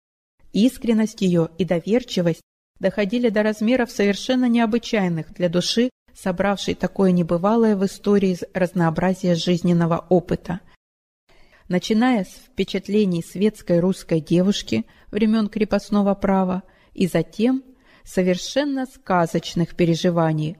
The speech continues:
в Индии и Тибете в роли ученицы восточных мудрецов, до не менее необычайного положения духовного учителя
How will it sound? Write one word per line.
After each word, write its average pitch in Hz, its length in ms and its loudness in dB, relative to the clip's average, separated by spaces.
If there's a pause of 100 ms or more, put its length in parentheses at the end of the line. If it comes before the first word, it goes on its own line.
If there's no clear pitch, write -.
в 170 180 -2
Индии 190 460 2 (160)
и 190 100 0
Тибете 170 680 -2 (300)
в 175 120 -6
роли 190 340 2
ученицы 175 720 0
восточных 208 680 -2
мудрецов, 208 640 -2 (1000)
до 196 160 2
не 226 120 4
менее 269 300 4
необычайного 214 800 2
положения 190 640 2
духовного 226 640 2
учителя 190 800 0